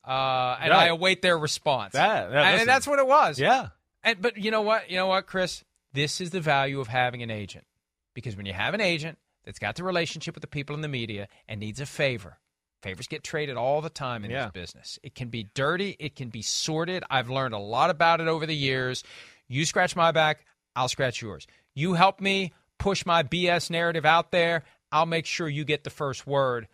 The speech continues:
Speaker 1: of where Ezekiel Elliott is gonna sign. And it exactly works that way. It don't, don't, don't fool yourself. It does.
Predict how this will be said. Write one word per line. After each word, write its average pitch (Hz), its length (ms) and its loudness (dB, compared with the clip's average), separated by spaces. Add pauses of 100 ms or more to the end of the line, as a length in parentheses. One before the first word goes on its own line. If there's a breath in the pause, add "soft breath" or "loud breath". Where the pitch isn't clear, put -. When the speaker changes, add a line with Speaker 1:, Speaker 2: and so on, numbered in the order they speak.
(140)
Speaker 1:
of 117 120 -8
where 135 160 -2
Ezekiel 123 440 -6
Elliott 123 260 -2
is 104 100 -12
gonna 117 180 -10
sign. 113 420 -6
And 147 120 -4
it 160 100 -2
exactly 165 640 6
works 139 320 -2
that 101 220 -4
way. 95 260 -10 (180)
It - 140 -8
don't, 226 240 2
don't, 240 260 2
don't 240 220 0
fool 202 180 2
yourself. - 420 -6 (140)
It 160 160 -4
does. 156 400 2